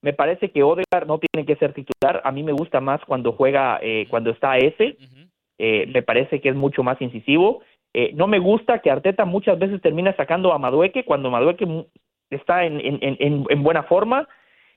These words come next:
Speaker 1: Eh, yo veo un partido muy táctico, muy parejo. Eh, algo clave,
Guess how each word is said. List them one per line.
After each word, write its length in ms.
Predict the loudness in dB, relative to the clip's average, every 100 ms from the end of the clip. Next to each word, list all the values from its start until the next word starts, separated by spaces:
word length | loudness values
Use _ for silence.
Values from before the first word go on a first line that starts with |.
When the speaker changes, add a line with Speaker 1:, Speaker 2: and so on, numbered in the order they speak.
| -2
Speaker 1:
Eh, 560 | 2 4 4 2 -2 -10 _ -8
yo 260 | 0 2
veo 120 | 4 2
un 80 |
partido 300 | 0 0 2
muy 180 | 2 0
táctico, 400 | 0 -2 -2 -2
muy 160 | 0 0
parejo. 460 | 2 2 2 0 0 -16 _ -4
Eh, 140 | -2
algo 300 | 0 0 0
clave, 420 | 2 0 0 -4